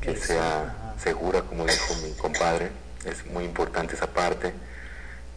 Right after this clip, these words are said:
Speaker 1: <clears throat> Me gusta la mujer que no, no se está, eh, viendo sus defectos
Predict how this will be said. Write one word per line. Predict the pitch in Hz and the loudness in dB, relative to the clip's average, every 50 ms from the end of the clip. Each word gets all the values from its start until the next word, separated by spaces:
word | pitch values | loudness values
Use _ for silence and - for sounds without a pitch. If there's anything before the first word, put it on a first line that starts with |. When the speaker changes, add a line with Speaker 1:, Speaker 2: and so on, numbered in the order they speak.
| - - - - - | -12 -12 -10 -4 -2
Speaker 1:
<clears throat> | - 98 98 90 92 | 0 0 0 0 2
Me | 101 98 | 2 4
gusta | 101 104 104 - 117 | 4 4 4 4 4
la | 110 104 | 4 4
mujer | 101 98 85 - 104 98 101 98 - | 4 2 2 4 6 6 6 4 4
que | - 95 90 | 2 2 2
no, | 90 90 90 90 92 90 - | 4 2 2 2 2 0 -2
no | 90 90 92 90 - | -2 -2 0 0 0
se | - 95 | 0 -2
está, | - - - 87 85 85 85 85 82 80 - - - - - | -2 0 2 4 4 6 4 4 2 0 -4 -8 -10 -6 -4
eh, | 85 82 82 82 80 78 87 | -2 0 0 0 0 0 0
viendo | 92 92 90 90 90 90 90 87 85 82 78 - - - - - - - - - - - | 2 2 2 2 2 4 4 6 6 4 2 0 -6 -8 -10 -10 -8 -8 -8 -8 -8 -6
sus | - 92 82 | -4 0 0
defectos | 87 85 - - 90 87 - - - 90 87 | 2 2 4 4 2 2 2 2 2 2 2